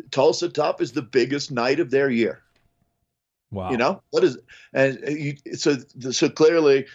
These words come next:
Speaker 1: uh, you know, the, the, the c-, local community and the organizers have a good thing going. And you're right.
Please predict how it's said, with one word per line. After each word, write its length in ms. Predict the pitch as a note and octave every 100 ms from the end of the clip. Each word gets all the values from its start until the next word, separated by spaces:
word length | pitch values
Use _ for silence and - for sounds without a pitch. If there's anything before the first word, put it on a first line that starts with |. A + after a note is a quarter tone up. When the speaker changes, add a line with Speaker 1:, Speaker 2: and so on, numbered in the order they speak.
| - _ _ _ _
Speaker 1:
uh, 360 | - - - - G2+
you 180 | A2+
know, 140 | C#3 A#2
the, 240 | A#2 A#2
the, 260 | A#2+ B2 G#2+
the 200 | A#2+ -
c-, 160 | C#3 C#3+
local 540 | A#2+ C#3 - D3+ D3
community 960 | - C3+ C3+ C#3+ D#3+ D3 G#2 F2 G#2+ -
and 460 | A#2 B2 A#2+ A2+ G#2 -
the 200 | A2+ A2
organizers 880 | A2 C#3 D3 C3 G#2+ G2+ G2+ G2+ G#2
have 160 | A2
a 80 | G2+ -
good 320 | - A#2+ A#2 -
thing 260 | A#2+ A2+
going. 540 | A2 G2+ G#2+ G2 F2+ G2
And 140 | A#2
you're 140 | A2 G#2+
right. 360 | A2 A#2 G#2+